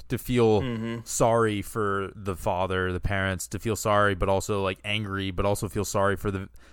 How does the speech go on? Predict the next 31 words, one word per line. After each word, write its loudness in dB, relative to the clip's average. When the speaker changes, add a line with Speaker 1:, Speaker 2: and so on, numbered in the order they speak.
Speaker 1:
Alex, 2
and -6
also 2
feel, 0
like, -2
the -2
pressure 0
of -2
the -4
detective, -6
like, -6
all 4
these, -2
all 8
these 6
emotions 4
that -2
are, -4
like, -4
stacked -4
up. 0
I, -2
I -4
feel -2
like -2
they -2
really -2
got -2
across -4
in, -12
like, -10